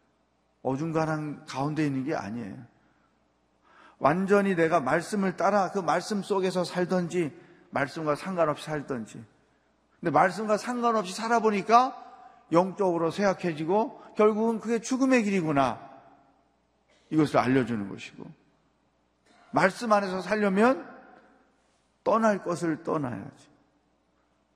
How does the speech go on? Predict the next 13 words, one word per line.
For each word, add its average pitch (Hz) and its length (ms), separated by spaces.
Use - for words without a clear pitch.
돌아서야 190 840
될 170 240
것을 165 340
돌아서야 127 520
되겠죠. - 460
오늘 170 540
하나님의 139 680
엄중한 127 480
말씀 101 300
잘 123 160
보세요. 113 400
"이스라엘 123 500
족속아, 107 640